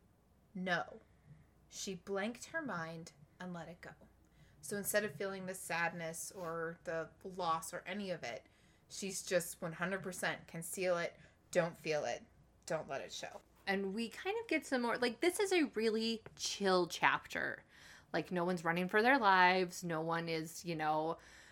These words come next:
Speaker 2: betraying anyone and leaving them to die on the Shattered Plains and having to have, you know,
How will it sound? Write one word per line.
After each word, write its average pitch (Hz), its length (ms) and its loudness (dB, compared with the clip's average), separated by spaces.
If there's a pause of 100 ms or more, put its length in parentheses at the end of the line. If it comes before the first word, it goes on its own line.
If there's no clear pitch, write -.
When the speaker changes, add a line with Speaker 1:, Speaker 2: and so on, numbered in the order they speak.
(200)
Speaker 2:
betraying 202 600 6
anyone 202 600 6
and 185 120 0
leaving 175 260 0
them 185 160 0
to 196 100 -4
die 170 360 10
on 175 80 4
the 180 80 0
Shattered 175 380 6
Plains 170 500 0
and 170 140 -2
having 170 320 4
to 165 60 0
have, 165 300 8
you 170 80 -4
know, 165 300 0